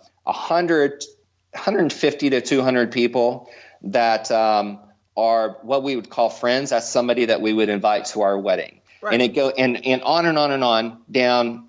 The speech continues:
Speaker 1: to a level of intimacy.
Speaker 2: Right.
Speaker 1: And so if we would just think about that for a second, and again, setting technology aside and what we're capable of,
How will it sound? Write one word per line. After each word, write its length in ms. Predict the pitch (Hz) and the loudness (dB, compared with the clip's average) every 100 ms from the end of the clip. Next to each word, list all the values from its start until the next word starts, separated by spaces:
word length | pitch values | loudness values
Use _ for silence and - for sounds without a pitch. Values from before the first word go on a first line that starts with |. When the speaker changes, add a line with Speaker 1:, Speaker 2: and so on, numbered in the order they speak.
| - | -6
Speaker 1:
to 300 | 131 117 107 | 0 0 2
a 60 | 110 | 0
level 440 | 113 117 110 107 | 0 0 0 0
of 220 | 107 101 - | 0 -2 -4
intimacy. 800 | 117 117 101 76 - - - - _ - - | -6 -4 -6 -4 -2 -2 -4 -10 _ -20 -12
Speaker 2:
Right. 180 | 120 113 | -8 -4
Speaker 1:
And 120 | - | -2
so 160 | 143 | -2
if 100 | 139 | -2
we 100 | 165 | 0
would 140 | 175 185 | 0 0
just 320 | 156 - - | -2 -4 -4
think 220 | 180 202 | -4 0
about 340 | 202 165 147 135 | 0 0 -2 -2
that 300 | 127 - - | -2 -4 -6
for 120 | 113 | -6
a 40 | |
second, 580 | - 127 117 117 110 101 _ _ _ _ _ _ | -4 -4 -4 -4 -8 -8 _ _ _ _ _ _
and 140 | 101 113 | -10 -10
again, 380 | 107 139 110 101 | -4 0 0 -2
setting 360 | - 127 139 | -2 0 0
technology 720 | 131 127 113 120 120 117 117 | 0 -2 -2 -2 -2 -2 -4
aside 360 | 110 - 113 113 | -2 -2 -2 0
and 80 | 113 | -2
what 140 | 80 | -2
we're 80 | 98 | -2
capable 560 | - 117 117 104 98 | -2 -2 0 0 0
of, 400 | 90 82 82 - | 2 0 0 -6